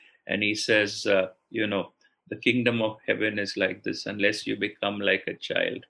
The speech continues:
Uh, and what he's talking about there is not the helplessness of a child, but the willingness of a child to be led, uh, to be taught, to be blessed by God. God has not, you know, I have a dog and, you know, well, I don't know who's trained whom, but at the end of the day,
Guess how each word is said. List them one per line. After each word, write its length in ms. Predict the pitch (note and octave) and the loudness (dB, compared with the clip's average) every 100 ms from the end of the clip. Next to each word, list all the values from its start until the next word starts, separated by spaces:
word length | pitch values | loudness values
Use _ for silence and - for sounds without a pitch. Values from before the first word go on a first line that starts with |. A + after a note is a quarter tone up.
| - - _ _ _ | -18 -20 _ _ _
Uh, 220 | F#2+ F#2+ - | 2 4 4
and 180 | A2 G#2+ | 2 4
what 200 | A#2+ B2+ | 4 6
he's 240 | B2 A#2+ | 4 4
talking 420 | - A#2 A#2 B2 | 2 2 2 -2
about 320 | A#2 A2 A2 | 0 2 2
there 120 | G#2+ G#2 | 4 2
is 100 | A2 | 2
not 260 | A#2 B2 | -2 0
the 220 | A#2 A2 - _ | 0 -2 -4 _
helplessness 680 | C3 A#2+ C3+ C#3 - A2 - | 4 6 4 2 0 -6 -6
of 120 | G#2+ | -4
a 80 | G2 | -4
child, 460 | - - - - - _ _ - | -2 0 0 -2 -8 _ _ -4
but 160 | G#2+ | -2
the 80 | A2 | 0
willingness 640 | G#2+ A2 A#2 B2 A#2+ A2+ | 2 2 2 2 0 -2
of 140 | A2 G2+ | -4 -6
a 80 | G#2 | -6
child 420 | - - G2+ - | -4 0 -2 -2
to 80 | G2 | 0
be 160 | G2 | 2
led, 320 | F#2 F#2 F2+ - - _ _ _ - | 4 4 4 0 -18 _ _ _ -4
uh, 80 | - | -2
to 140 | - | 0
be 200 | A2+ G#2+ - | 0 -2 4
taught, 300 | A2+ G2+ - - | 6 4 2 -10
to 80 | F#2 | -4
be 140 | F#2+ | -2
blessed 420 | F2+ F#2+ G2+ - | 0 0 0 -2
by 180 | F#2+ F#2+ | 0 0
God. 360 | F2+ G2 G2 - _ _ _ _ _ _ _ - | 0 -2 -4 -4 _ _ _ _ _ _ _ -4
God 340 | C3 A#2+ C3+ C3+ | 4 6 6 4
has 140 | B2 | 4
not, 340 | B2 B2 B2 G#2+ | 4 4 2 -2
you 100 | A2+ | 2
know, 80 | |
I 160 | G2+ A2 | 4 4
have 240 | B2 A2+ | 4 2
a 100 | A2+ | 2
dog 380 | G#2+ G#2+ A2 A2+ | 2 4 4 2
and, 200 | G#2+ G2+ | 0 0
you 120 | A2 | -4
know, 300 | G#2 G#2 F2+ - _ _ _ - | -6 -4 -4 -8 _ _ _ -4
well, 220 | A2+ G2 | 2 4
I 80 | G2+ | 4
don't 180 | A2+ | 2
know 140 | A2 G#2+ | 0 -2
who's 260 | B2 A2+ | -2 -4
trained 320 | - A2+ G#2+ G2+ | 0 2 2 2
whom, 360 | C3+ D3 D#3 | 4 4 4
but 100 | B2 | 2
at 60 | A#2+ | 2
the 120 | A#2 | 2
end 200 | A#2 A#2+ | 2 0
of 140 | B2 - | -2 0
the 100 | A#2 | -2
day, 400 | - A#2 A2+ | 2 4 4